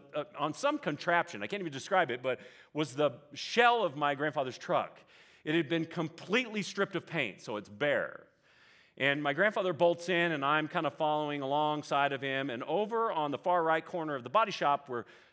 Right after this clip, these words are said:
three guys, all wearing pretty roughed up wife beaters, smoking heaters, right? <laughs> And they're just looking at my grandfather's truck. They're talking about it.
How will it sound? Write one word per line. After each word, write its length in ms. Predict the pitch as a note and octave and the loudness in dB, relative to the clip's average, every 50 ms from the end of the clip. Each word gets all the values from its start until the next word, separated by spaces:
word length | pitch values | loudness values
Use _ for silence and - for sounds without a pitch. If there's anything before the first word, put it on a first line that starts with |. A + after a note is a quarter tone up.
| _ _ _ _ | _ _ _ _
three 440 | - F3+ G3 G3+ G3 F#3+ F#3+ F#3 D#3 - - C3+ | -2 0 0 2 2 0 -2 -4 -8 -14 -8 4
guys, 640 | C3 E3 D#3+ C#3+ B2+ F#2+ - - - - - - - _ _ _ _ _ _ _ _ _ | 6 6 6 6 4 0 -2 -8 -16 -18 -18 -18 -20 _ _ _ _ _ _ _ _ _
all 200 | - C3+ E3 E3+ | 2 4 4 4
wearing 440 | E3 F3 E3+ E3+ E3 D#3+ D#3 D#3 D3+ | 6 4 4 4 4 2 0 -2 -4
pretty 240 | - F3+ G3 G3+ | -4 -4 -2 -2
roughed 400 | F#3+ F3 E3+ D#3+ D#3 - - C#3 | 2 4 4 4 4 2 -4 0
up 420 | D#3+ D#3 D3+ D3+ - - - - _ | 4 4 4 4 2 -4 -18 -12 _
wife 340 | C3+ D#3 F3 F3 - - - | 6 6 6 6 2 -4 -6
beaters, 360 | C#3 B2 A2+ G2+ G#2+ A#2 - | -4 -4 -4 -4 -6 -8 -8
smoking 340 | - D3+ C3+ C#3 - C3+ B2+ | -6 -4 -4 -4 -4 -4 -2
heaters, 540 | C#3+ F3 E3 C3+ G2+ D#2 - - - - - | 0 0 0 0 -2 -8 -10 -16 -20 -16 -2
right? 320 | - A2+ B2+ C#3 E3 D#3+ - | 2 2 2 2 2 -2 -8
<laughs> 40 | - - _ _ - - - _ _ _ - - | -20 -20 _ _ -20 -20 -20 _ _ _ -2 -2
And 140 | F3+ F#3+ | 0 0
they're 140 | G3+ G3 C#4+ | 2 0 0
just 280 | B3+ E3 G#3 A3+ E3 E3 | 0 0 -2 -2 -2 -2
looking 220 | E3+ F3 D#3 C#3 | -4 -4 -4 -8
at 60 | B2 | -6
my 100 | B2 A#2+ | -4 -6
grandfather's 480 | B2 A#2+ A#2 A2 G2 G2+ G2+ F#2+ F#2+ F#2 | -4 -2 -4 -4 -2 -2 -6 -6 -6 -8
truck. 220 | - G2+ F2 D2 - _ | -8 -8 -8 -8 -8 _
They're 120 | - F2 | -16 -16
talking 400 | F2+ - A2 G2 F#2+ F2+ - D#2+ | -8 -4 -4 -2 -2 -4 -6 -14
about 260 | D#2 - D#2 D#2 - | -16 -12 -12 -12 -12
it. 60 | - | -14